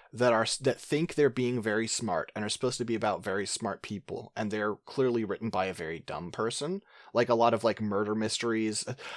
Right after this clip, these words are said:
I'm thinking mostly of video game murder mysteries where the solution is that they time traveled to kill their clone or something, and you're like, "That's really stupid, actually. You think that's smart, and it sucks."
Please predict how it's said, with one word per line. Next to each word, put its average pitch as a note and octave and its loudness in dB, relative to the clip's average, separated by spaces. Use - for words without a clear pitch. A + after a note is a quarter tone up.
I'm F3+ 6
thinking A3+ 2
mostly D3 6
of F#2+ 2
video G#2 0
game A#2 2
murder A#2 2
mysteries A#2 0
where G#2+ 0
the G#2+ -2
solution G#2+ -2
is G2 -2
that G2 -4
they G2 -2
time G2+ -4
traveled F#2+ -2
to - -8
kill G2+ -2
their F2+ -4
clone F#2+ -4
or G#2+ -2
something, A2 -4
and F#2+ -8
you're F#2 -6
like, G2+ -8
"That's B2+ -8
really C#3+ -2
stupid, C3+ -2
actually. - -6
You - -12
think C3 -4
that's - -2
smart, B2 -2
and G#2+ -8
it - -12
sucks." - -8